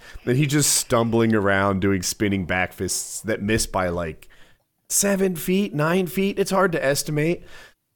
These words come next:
And, uh, now, but, but, okay, that's the downside. The upside, this guy was an N C double A champion.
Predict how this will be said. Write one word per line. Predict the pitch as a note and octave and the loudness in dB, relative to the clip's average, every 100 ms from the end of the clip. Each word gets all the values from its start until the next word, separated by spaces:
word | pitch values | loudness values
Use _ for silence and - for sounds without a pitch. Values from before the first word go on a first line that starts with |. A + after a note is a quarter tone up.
| _ | _
And, | E3+ E3 D#3+ | 2 2 4
uh, | D#3+ D3+ D3 C#3 - - - _ _ _ _ _ _ | 6 6 4 2 -6 -18 -20 _ _ _ _ _ _
now, | C3+ D#3+ E3+ B2+ B2 B2 - | 2 4 4 4 2 -2 2
but, | G#3 F#3+ | 2 4
but, | G3+ G#3 - | 2 2 2
okay, | F#3 F#3 C#3 | 0 2 2
that's | E3+ E3+ | 2 0
the | D3+ | 0
downside. | E3+ A3 A#3 - D#2 D#2+ - - - | 2 2 2 -2 -4 -8 -12 -14 0
The | D3+ | 2
upside, | G3 C#4+ - A2+ G2 F#2+ F#2+ - - _ _ _ _ _ | 4 2 2 4 4 2 0 -6 -20 _ _ _ _ _
this | A#2 A2 | -4 -2
guy | A#2 G2+ | 0 0
was | F#2 F#2 | -2 -6
an | - | -6
N | F2+ | -6
C | - | -6
double | F#2 E2 D#2 | -6 -8 -8
A | E2 | -10
champion. | F2+ - G#2 G2+ A#2+ C3+ | -8 -8 -8 -6 -8 -10